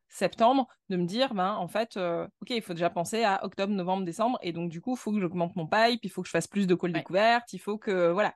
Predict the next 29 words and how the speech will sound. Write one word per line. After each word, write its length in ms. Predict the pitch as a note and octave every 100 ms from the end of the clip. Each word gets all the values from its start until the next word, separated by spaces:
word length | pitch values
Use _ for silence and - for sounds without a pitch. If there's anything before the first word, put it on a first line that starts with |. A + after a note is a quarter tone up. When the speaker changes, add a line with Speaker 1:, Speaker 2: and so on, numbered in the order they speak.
| _ E3+
Speaker 1:
Et 60 |
donc, 180 | E3+ F3+
tout 120 | -
ça, 200 | - C4+
c'est 120 | -
des 100 | G3+
choses 180 | F#3+ A#3+
que 120 | -
j'arrive 380 | F#3+ G#3+ A3+ A#3+
à 60 | A3
anticiper 480 | G#3 G3 F#3+ G3 F#3
maintenant 320 | F3 A#3+ B3+
et 80 | G#3+
qui 120 | F#3+
me 60 |
paraissaient, 540 | F#3 F3+ F3+ - G#3 G3+
euh, 160 | E3 - _ _ _ _
<laughs> 500 | - - D#4 - F#4+ _ - - -
insurmontables, 920 | A#3+ - C#4+ B3 A3 A#3 B3+ A#3 F#3 - - _ F#3
euh, 220 | F#3+ F#3+
il 60 | F#3+
y 40 |
a 40 |
quelques, 460 | F#3 F#3+ - F#3 F3+
il 60 | F3
y 40 |
a 60 | E3+
quelques 280 | F#3 E3+
mois. 220 | A#3+ A3